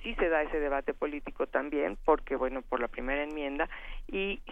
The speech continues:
sí son los medios que son <laughs> vilipendiados por Trump todo el tiempo y todo lo que dice de los, eh, fake news y todo esto de que hemos estado escuchando.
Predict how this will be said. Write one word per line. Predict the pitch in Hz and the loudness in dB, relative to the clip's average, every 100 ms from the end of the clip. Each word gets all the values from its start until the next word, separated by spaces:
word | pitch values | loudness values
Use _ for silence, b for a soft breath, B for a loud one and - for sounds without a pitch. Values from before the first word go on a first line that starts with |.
| - | -2
sí | 214 196 | 0 10
son | 190 180 | 10 12
los | 175 | 6
medios | 165 156 156 156 | 4 2 2 0
que | 151 | -2
son | - 151 | 0 4
<laughs> | |
vilipendiados | - 147 147 151 151 156 156 180 - - | 6 6 8 8 12 12 12 8 2 4
por | 151 139 - | 4 4 8
Trump | 175 160 - - B B B - | 10 10 8 6 B B B 6
todo | 170 | 8
el | 165 | 6
tiempo | - 160 156 175 | 4 0 2 0
y | 156 | 2
todo | - 165 | 4 4
lo | 160 | 4
que | 151 | 0
dice | 139 135 156 | -4 -2 -2
de | 147 | 0
los, | 131 120 - - | -2 -2 -4 -4
eh, | - 123 117 - | -2 -2 -2 -4
fake | - 147 - | 0 0 0
news | 139 135 143 - | -2 -2 -2 -4
y | - | -8
todo | - 143 | 0 2
esto | 135 - | 2 0
de | 135 | -2
que | - | -2
hemos | 127 135 | -4 -4
estado | - - 127 127 | -6 -2 0 0
escuchando. | - - - 147 139 | -4 -2 2 2 2